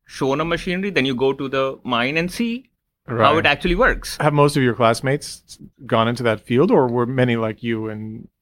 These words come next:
Speaker 2: didn't really, uh
Speaker 1: I, I, I would say that majority sort of changed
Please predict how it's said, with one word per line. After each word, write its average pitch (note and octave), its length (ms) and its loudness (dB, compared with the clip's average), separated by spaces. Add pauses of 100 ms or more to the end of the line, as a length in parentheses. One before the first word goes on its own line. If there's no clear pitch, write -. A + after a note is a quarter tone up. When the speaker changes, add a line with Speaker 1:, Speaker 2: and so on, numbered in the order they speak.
(260)
Speaker 2:
didn't A2+ 300 -6
really, G#2+ 480 -10
uh A2 200 -14 (280)
Speaker 1:
I, E3+ 180 -4
I, F3 120 2 (120)
I - 20 6
would G3 160 0
say G3 180 4
that E3 340 2 (220)
majority C#3 920 0 (460)
sort B2 200 -2
of - 240 -2
changed B2 540 0